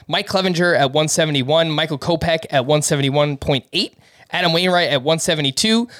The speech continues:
Marcus Stroman at one seventy-five point two. Uh, Chris, we spoke about Severino. We're kind of in a similar situation with Mike Clevinger. He had Tommy John surgery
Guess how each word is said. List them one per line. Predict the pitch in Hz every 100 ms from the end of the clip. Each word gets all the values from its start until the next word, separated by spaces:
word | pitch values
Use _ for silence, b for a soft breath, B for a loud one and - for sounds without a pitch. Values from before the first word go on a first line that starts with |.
| B
Marcus | 175 208 190
Stroman | - 190 185 -
at | 151 135
one | 143 170 185
seventy-five | - - 160 156 147 - 143 135 120
point | - 127 123
two. | - 131 127 B B -
Uh, | 175
Chris, | - - 202 - - - -
we | 151
spoke | 185 170
about | 170 -
Severino. | 160 156 170 170 165 165 b b _
We're | 160 -
kind | - - 170 185
of | 185
in | 175
a | 165
similar | - 165 165 156 -
situation | - 170 156 147 151 165 143
with | 139
Mike | 143 135
Clevinger. | - 143 143 147 131
He | 170
had | 170 151
Tommy | 156 143
John | 135 139 131
surgery | - 131 135 135